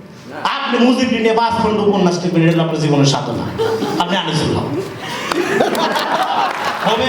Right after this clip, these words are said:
সাহিত্য। আমি এক জায়গায় চাকরি করতাম, এক লোক দিনরাত আমার অত্যাচার করতো। আমি বললাম যে, "ভাই, সেও কবি, আমিও কবি, আমি, কবিদের তো হিংসা থাকে, কাব্য হিংসা।" তো ইয়া কি? আমি একদিন জিজ্ঞেস করলাম, "ভাই, আপনার স্বপ্ন কি?"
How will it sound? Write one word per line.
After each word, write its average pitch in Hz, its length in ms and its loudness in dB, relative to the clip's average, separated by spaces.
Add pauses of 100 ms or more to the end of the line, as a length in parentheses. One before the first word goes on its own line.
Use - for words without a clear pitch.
(140)
সাহিত্য। - 460 -8 (2000)
আমি 262 300 -2
এক 254 140 -2
জায়গায় 233 200 -2
চাকরি 240 260 -4
করতাম, 226 280 0
এক 214 220 0
লোক 214 260 4 (420)
দিনরাত 202 300 2
আমার 180 220 2
অত্যাচার 170 380 0
করতো। 147 320 2 (200)
আমি 160 180 4
বললাম 180 220 4
যে, 175 60 4
"ভাই, 160 280 2 (380)
সেও 196 320 4
কবি, 185 260 4
আমিও 170 240 6
কবি, 165 220 4
আমি, 151 200 4 (200)
কবিদের 165 360 4
তো 156 60 0
হিংসা 143 300 6
থাকে, 127 280 -2 (140)
কাব্য 127 240 -4
হিংসা।" 120 340 0 (500)
তো 151 80 6 (220)
ইয়া 175 180 2
কি? - 300 0 (260)
আমি 170 220 4
একদিন 175 200 6
জিজ্ঞেস 170 260 6
করলাম, 160 200 4
"ভাই, 151 200 6
আপনার 147 160 4
স্বপ্ন 151 380 4
কি?" - 80 0